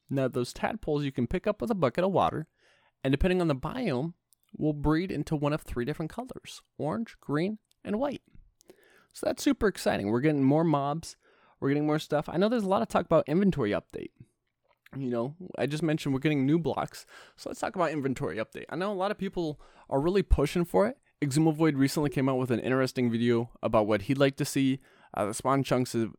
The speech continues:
and the Withering Effect both have done conversations about how to update the inventory over the years. Uh, and it, it's a great topic. And I know a lot of people are gonna be like, "Oh my God,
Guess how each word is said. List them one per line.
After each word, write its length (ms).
and 140
the 60
Withering 320
Effect 320
both 260
have 240
done 380
conversations 720
about 440
how 280
to 200
update 360
the 140
inventory 680
over 180
the 120
years. 500
Uh, 140
and 280
it, 160
it's 140
a 40
great 220
topic. 380
And 100
I 60
know 80
a 20
lot 300
of 180
people 240
are 40
gonna 120
be 80
like, 220
"Oh 80
my 100
God, 300